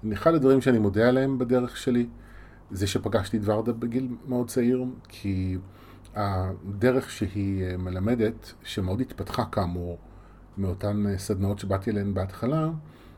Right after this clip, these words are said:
אה, היא להביא את הרוחניות ליום יום.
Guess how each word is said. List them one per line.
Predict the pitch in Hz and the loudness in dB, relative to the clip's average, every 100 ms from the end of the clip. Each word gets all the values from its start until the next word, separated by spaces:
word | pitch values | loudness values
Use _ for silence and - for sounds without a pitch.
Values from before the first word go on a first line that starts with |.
| - - 101 | -20 -14 -6
אה, | 98 98 95 98 95 95 - - - - - - - - - | -4 -2 -2 -4 -6 -10 -20 -20 -20 -20 -20 -20 -20 -16 -4
היא | 104 | 0
להביא | 95 92 120 | 2 2 2
את | |
הרוחניות | 139 104 - 101 107 | 2 2 -2 -2 -2
ליום | 98 101 98 | -2 0 0
יום. | 107 82 | -2 -4